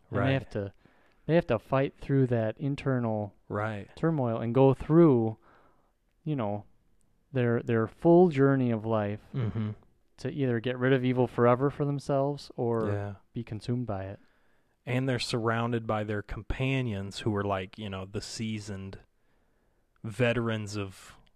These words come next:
Speaker 2: you know, of good, right? Like the, like Legolas and, you know, all, all these guys. It's almost like the angelic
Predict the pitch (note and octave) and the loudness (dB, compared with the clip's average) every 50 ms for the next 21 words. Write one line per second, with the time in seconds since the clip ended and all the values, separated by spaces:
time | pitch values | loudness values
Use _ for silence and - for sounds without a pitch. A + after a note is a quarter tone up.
0 | _ - D3 A2+ G#2 G2 G2 F#2+ F#2+ F2+ - - _ _ _ _ _ _ _ _ | _ -10 -6 -4 -4 -4 -4 -6 -8 -10 -14 -18 _ _ _ _ _ _ _ _
1 | _ _ _ _ _ - - G#2+ G2 - - - - B2 A2+ G#2 B2+ B2 B2+ A2 | _ _ _ _ _ -6 -6 -6 -6 -8 -16 -20 -18 -12 -4 0 2 4 4 2
2 | F#2+ G2 G2+ A2+ - _ _ _ _ _ _ _ _ - G#2+ G#2 G#2 G#2+ A2 G#2 | 0 -4 -10 -14 -16 _ _ _ _ _ _ _ _ -8 -4 -4 -4 -4 -6 -8
3 | - _ _ - D3+ B2+ A2 G#2+ G2+ - _ - G#2+ G#2 G#2 - A#2 A2 G#2+ G#2+ | -14 _ _ -14 -8 -6 -6 -6 -8 -10 _ -6 -6 -6 -6 -6 -6 -6 -6 -4
4 | G#2+ G#2+ G#2 G2+ A2 G#2 G2 F#2+ F#2 - - - G#2 G2 G2 F#2+ F#2+ F2+ - _ | -4 -4 -4 -4 -6 -6 -6 -8 -8 -10 -12 -12 -12 -12 -12 -12 -14 -16 -18 _
5 | _ _ _ _ _ _ _ _ _ _ _ _ _ _ _ - A2 G#2+ G2+ G2 | _ _ _ _ _ _ _ _ _ _ _ _ _ _ _ -6 -4 -4 -4 -4
6 | G#2 A2 A2+ A2+ - A#2 A#2 A#2 A2 A2+ A2 G#2 - A2 G2+ G2+ G2 F#2 - - | -4 -4 -4 -2 0 0 0 0 0 -2 -4 -4 -4 -4 -4 -4 -6 -8 -12 -18
7 | _ _ _ _ _ _ _ _ - C3+ C3 - A#2 B2+ C3+ C3 C3 - - B2 | _ _ _ _ _ _ _ _ -4 -4 -2 0 0 0 0 -2 -2 -4 -2 -2
8 | A#2 A2 A2 - - A2+ G#2+ D2+ - _ _ _ _ _ _ _ _ _ - A2+ | -2 -2 -2 -4 -6 -8 -10 -10 -12 _ _ _ _ _ _ _ _ _ -8 -6
9 | A#2 A#2 G#2+ A2+ A#2+ A#2 A#2 | -6 -6 -4 -2 -2 -2 -4